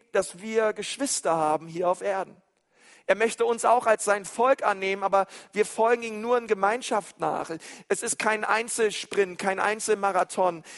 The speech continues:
Christsein ist dazu bestimmt, dass wir gemeinsam ihm nachfolgen.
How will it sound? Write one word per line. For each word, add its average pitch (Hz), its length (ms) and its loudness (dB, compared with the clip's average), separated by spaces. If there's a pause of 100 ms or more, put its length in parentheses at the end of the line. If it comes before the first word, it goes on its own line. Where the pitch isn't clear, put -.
(100)
Christsein 220 540 0
ist - 160 -2
dazu 214 280 -2
bestimmt, 220 800 -4
dass 196 160 -4
wir 196 100 -6
gemeinsam 190 760 0
ihm 160 160 -10
nachfolgen. 135 680 -6